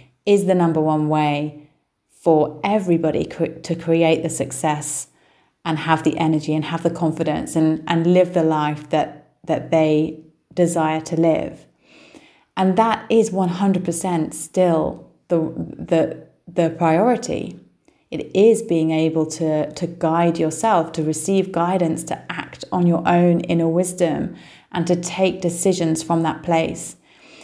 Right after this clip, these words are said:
And what I didn't know when I was first introduced to human design was that human design was, was the, the perfect roadmap to allow each individual soul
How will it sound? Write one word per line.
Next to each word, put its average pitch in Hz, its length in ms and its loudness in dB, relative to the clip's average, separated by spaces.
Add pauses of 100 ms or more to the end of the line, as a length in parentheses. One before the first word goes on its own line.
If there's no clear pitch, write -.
(180)
And 190 160 2
what 185 80 4
I 185 80 2
didn't 202 320 4
know 185 140 0
when 180 100 0
I 170 200 2
was 175 260 -2
first 170 280 0
introduced 175 500 -2
to 214 60 -2
human 160 260 0
design 151 500 -2 (300)
was 175 200 -2
that - 220 -2
human 202 280 0
design 165 480 0
was, 160 180 -2 (200)
was 175 300 2
the, - 340 0 (140)
the 175 100 -2
perfect 180 960 -2
roadmap 170 720 0
to 160 180 0
allow 165 460 0
each 175 320 -2 (100)
individual 165 560 2
soul 147 720 -4